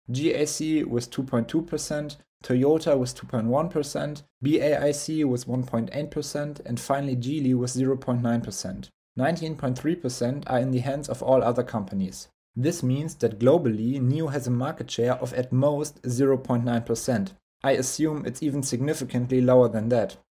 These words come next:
But since nio at this point is only focused on China, we take a look at the Chinese market. To do so, we take a look at a statistic that shows the delivered units in the first half of twenty twenty by each company.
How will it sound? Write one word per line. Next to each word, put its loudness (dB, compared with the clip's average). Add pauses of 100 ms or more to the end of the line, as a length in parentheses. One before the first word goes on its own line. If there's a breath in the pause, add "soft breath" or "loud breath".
(120)
But 2
since -6
nio 0
at -4
this -2
point 0
is -10
only -2
focused -2
on -4
China, 0
we 0
take -4
a 2
look 0
at -6
the -8
Chinese -2
market. -4 (480)
To -2
do 2
so, 2
we 2
take -4
a -2
look 0
at 0
a -4
statistic -4
that 0
shows -2
the -6
delivered 0
units -2 (180)
in 0
the 0
first -2
half 0
of -4
twenty -2
twenty -4
by 2
each -4
company. 0